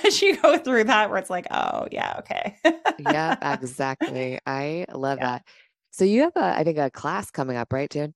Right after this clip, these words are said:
Speaker 2: don't you?
Speaker 1: I
Speaker 2: Did I see that?
Speaker 1: do. You sure did. Yeah. So, you know, every year we get really hype around this time in the summer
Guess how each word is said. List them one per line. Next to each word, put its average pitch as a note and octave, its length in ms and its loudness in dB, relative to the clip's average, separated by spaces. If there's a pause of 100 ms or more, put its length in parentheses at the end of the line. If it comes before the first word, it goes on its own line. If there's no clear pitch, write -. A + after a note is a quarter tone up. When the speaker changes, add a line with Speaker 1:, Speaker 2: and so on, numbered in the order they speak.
Speaker 2:
don't D#3+ 240 -2
you? G3+ 220 -6 (220)
Speaker 1:
I F#3+ 80 0
Speaker 2:
Did G3+ 100 0
I - 40 0
see A3+ 220 0
that? D4+ 140 -6
Speaker 1:
do. G#3+ 280 -2 (240)
You E3 300 -8
sure F#3 220 -6
did. A3 340 0
Yeah. G#3+ 320 4
So, F#3 560 4 (420)
you F#3 80 -4
know, E3+ 120 0
every F3+ 260 2
year F3+ 720 0
we F3 100 -6
get E3 160 0
really D#3+ 240 -2
hype F3 420 -2
around D#3+ 280 0
this D#3+ 180 -8
time D#3 260 -4
in - 120 -8
the E3 80 -8
summer B3+ 480 2